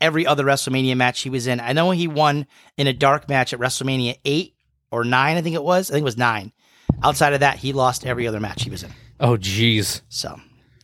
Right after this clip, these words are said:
Speaker 1: oh for one. Okay. What three cities,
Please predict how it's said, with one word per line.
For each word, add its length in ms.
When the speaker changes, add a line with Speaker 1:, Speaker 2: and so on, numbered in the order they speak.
Speaker 1:
oh 80
for 180
one. 220
Okay. 360
What 260
three 320
cities, 640